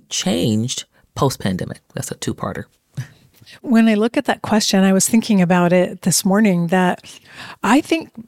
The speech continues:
Speaker 2: since the pandemic, as a whole, as a society, we're so much more aware of grief than we may have been before.
Speaker 1: Mm.
Speaker 2: I think people saw it all around them during the pandemic,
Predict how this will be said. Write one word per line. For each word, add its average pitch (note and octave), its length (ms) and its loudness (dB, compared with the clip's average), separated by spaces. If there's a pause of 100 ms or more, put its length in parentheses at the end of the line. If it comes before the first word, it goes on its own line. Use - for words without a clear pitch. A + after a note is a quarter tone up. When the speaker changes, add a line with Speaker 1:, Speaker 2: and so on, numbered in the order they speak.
(220)
Speaker 2:
since - 280 4
the - 80 0
pandemic, G3+ 680 2 (140)
as A3 560 2
a - 100 2
whole, G3 540 4
as G3 200 -2
a F#3+ 40 -2
society, F#3 600 2
we're F3+ 160 0
so F3+ 220 0
much G3 300 0
more F#3+ 320 2
aware F3+ 480 2
of F3 180 -2
grief F#3 460 2
than F#3 220 4
we F#3 120 4
may F3+ 280 2
have F3 260 0
been F3 400 2
before. D#3+ 560 -2
Speaker 1:
Mm. - 80 -20 (360)
Speaker 2:
I G#3+ 140 2
think B3 420 2 (340)
people G3+ 640 2 (200)
saw A3+ 380 2
it - 220 -4
all G3+ 220 2
around F#3 340 2
them E3+ 240 0
during F#3 320 4
the F#3 80 2
pandemic, F3 720 -2